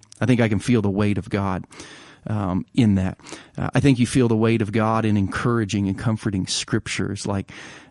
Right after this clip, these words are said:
uh, when Jesus promised, "I'll never leave you, I'll never forsake you." I think there are people who have felt incredible loss without feeling incredible loneliness. Now, isolation, sure, they feel alone, but they don't,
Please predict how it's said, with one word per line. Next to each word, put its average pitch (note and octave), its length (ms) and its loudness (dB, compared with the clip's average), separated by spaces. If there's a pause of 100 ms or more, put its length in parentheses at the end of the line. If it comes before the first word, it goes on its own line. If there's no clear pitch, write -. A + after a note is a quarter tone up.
(100)
uh, B2+ 120 -4
when A2 240 2
Jesus G2+ 340 2
promised, G#2 500 0
"I'll G2 120 0
never G2+ 260 0
leave G#2 360 0
you, G2 140 -4
I'll F#2+ 100 -2
never G2 200 0
forsake - 600 -2
you." G2 160 0 (420)
I - 40 -4
think G#2+ 160 2
there G#2 120 2
are G2 60 2
people G#2+ 320 2
who A2 160 2
have G2+ 120 0
felt G#2 360 -2
incredible G2+ 600 0
loss G#2 520 -2 (520)
without A#2 720 0
feeling G2+ 500 0
incredible G2 500 -2
loneliness. F#2 680 -2
Now, A2+ 300 2 (240)
isolation, C#3+ 640 2
sure, G#3 260 0
they D3 100 2
feel F3 260 0
alone, B2 560 4 (520)
but B2+ 240 2
they C3 120 4
don't, C3+ 240 2